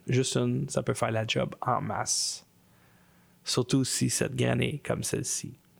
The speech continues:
T'as pas besoin d'avoir plus que ça. Crois-moi. Crois-moi. <laughs> Il y a des, <laughs> évidemment, ça va se ramasser, ce Snapchat. Hey, je suis au focus, moi.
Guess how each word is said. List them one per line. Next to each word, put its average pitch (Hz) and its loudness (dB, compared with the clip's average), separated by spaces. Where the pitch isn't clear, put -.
T'as - 0
pas 117 2
besoin 123 2
d'avoir 117 2
plus - -4
que 117 -2
ça. - -4
Crois-moi. 110 -2
Crois-moi. - -4
<laughs> - 4
Il 208 6
y 190 10
a 175 4
des, 151 6
<laughs> - 2
évidemment, 131 4
ça 127 2
va 127 2
se - -2
ramasser, 135 2
ce 123 2
Snapchat. 123 2
Hey, 156 4
je - 0
suis 349 4
au 349 4
focus, 175 0
moi. 196 2